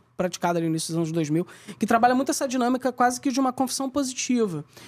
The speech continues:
Então, eu creio, e se eu creio, eu falo, e se eu falo, eu determino, e se eu determino, vai acontecer.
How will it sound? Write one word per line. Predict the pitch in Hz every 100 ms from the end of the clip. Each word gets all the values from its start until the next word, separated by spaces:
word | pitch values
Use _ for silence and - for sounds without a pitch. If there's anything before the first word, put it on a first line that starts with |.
| - 190
Então, | 175 240 294 311 233 -
eu | 208 226 -
creio, | - 220 233 269 320 359 381 - -
e |
se | 214 -
eu | 220
creio, | - 220 220
eu | 214
falo, | 202 - 214 233 311 294
e |
se | - 240
eu |
falo, | 208 220 214
eu | 208
determino, | 202 202 170 196 254
e | 269
se | 247
eu |
determino, | 220 214 196 214 240
vai | 254
acontecer. | 254 269 262 302 214